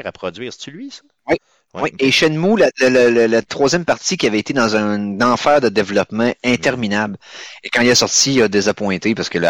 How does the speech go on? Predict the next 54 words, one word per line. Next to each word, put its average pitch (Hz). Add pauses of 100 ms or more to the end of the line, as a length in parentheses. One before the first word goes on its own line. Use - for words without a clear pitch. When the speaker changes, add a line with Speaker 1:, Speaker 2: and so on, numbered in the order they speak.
Speaker 2:
hype 92
était 85
trop 85
gros, 87
là, 107
Speaker 1:
Ouais, 104
Speaker 2:
ça -
Speaker 1:
ouais, -
Speaker 2:
pouvait 85
Speaker 1:
clairement. 92
Speaker 2:
pas, 92
euh, 87
c'était -
le 95
Duke 117
Nukem 127
Forever 110
de 110
ce 101
style-là, 101
là. 143 (560)
Euh, 80
mais 85
oui, 82
Shenmue. 92
Speaker 1:
Je 185
viens -
de -
Speaker 2:
Euh, 113
Speaker 1:
penser -
à 131
un 135
autre, 165
Speaker 2:
ensuite -
Speaker 1:
je 190
viens 160
de -
penser 104
à 113
un 95
autre, 101
là, 101
qui -
est 82 (120)
top, 98
Speaker 2:
Oui. 117
Speaker 1:
top, 101
top, -
top, 95
top, 90
top, 90
top, 92
top 95
par 82